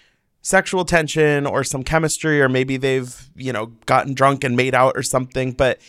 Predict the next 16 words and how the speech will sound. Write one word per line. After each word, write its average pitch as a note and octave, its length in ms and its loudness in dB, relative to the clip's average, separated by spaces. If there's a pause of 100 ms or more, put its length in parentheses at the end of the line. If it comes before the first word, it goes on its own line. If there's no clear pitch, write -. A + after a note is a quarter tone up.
(760)
that D#3 300 2
she's F3+ 300 -4
kind D3 280 0
of C#3 300 0
taking D3 460 -4
that B2+ 500 2
and C3 240 -4
running C3 320 2
with A#2+ 240 -4
it A#2+ 240 0
and B2 140 -8
saying, B2+ 320 -6
"No, D3+ 180 4
like, C3 280 -4 (500)
we're E3+ 420 0
m-, D#3 220 -4